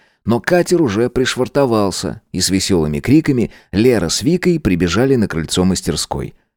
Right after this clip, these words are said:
«Успели», улыбнулась мне довольная женщина. «Лай-то где?» забеспокоился я. «Дядя Стас не переживай, он скоро приковыляет», засмеялась девочка и приложила ладошку к рту. «Он в гостях объелся,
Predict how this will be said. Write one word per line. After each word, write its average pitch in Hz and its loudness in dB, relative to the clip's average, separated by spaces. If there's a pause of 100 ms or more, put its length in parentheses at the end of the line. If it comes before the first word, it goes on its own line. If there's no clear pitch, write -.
(420)
«Успели», 143 2 (320)
улыбнулась 110 4
мне 139 2
довольная 120 2
женщина. 98 0 (500)
«Лай-то 120 4
где?» 98 0 (180)
забеспокоился 101 2
я. 85 0 (480)
«Дядя 233 4
Стас - -2 (180)
не 262 -2
переживай, 247 4
он 214 2
скоро 262 2
приковыляет», 254 2 (260)
засмеялась 98 2
девочка 117 2
и 87 2
приложила 95 4
ладошку 98 2
к 113 0
рту. 101 -6 (320)
«Он 285 0
в 233 -6
гостях 277 0
объелся, 220 0